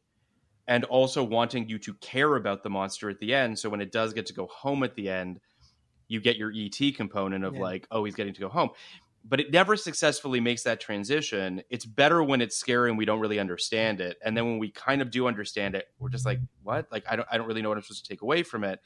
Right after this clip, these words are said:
Speaker 1: Um, this
Speaker 2: Totally.
Speaker 1: movie does a better job and admittedly has, has, uh,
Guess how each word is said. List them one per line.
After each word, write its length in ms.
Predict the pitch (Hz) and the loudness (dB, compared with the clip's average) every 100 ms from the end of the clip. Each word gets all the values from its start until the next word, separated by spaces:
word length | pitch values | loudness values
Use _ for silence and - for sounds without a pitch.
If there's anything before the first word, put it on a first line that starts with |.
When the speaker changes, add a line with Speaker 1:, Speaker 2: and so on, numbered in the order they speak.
| - - - - _ | -20 -20 -20 -20 _
Speaker 1:
Um, 480 | 120 117 113 113 110 _ _ _ _ _ - | 4 6 4 2 -8 _ _ _ _ _ -14
this 280 | 117 202 | 2 4
Speaker 2:
Totally. 160 | 135 185 | 4 4
Speaker 1:
movie 200 | 143 131 | 4 4
does 160 | 123 120 | 4 2
a 40 | |
better 220 | 117 117 | 2 0
job 300 | 110 131 127 | 2 6 6
and 80 | 113 | 6
admittedly 500 | 113 117 139 123 120 | 0 2 2 4 2
has, 260 | 107 107 98 | 4 0 0
has, 440 | - 113 104 92 - _ _ _ - | 0 2 2 -2 -10 _ _ _ -2
uh, 420 | 101 95 92 | 0 0 0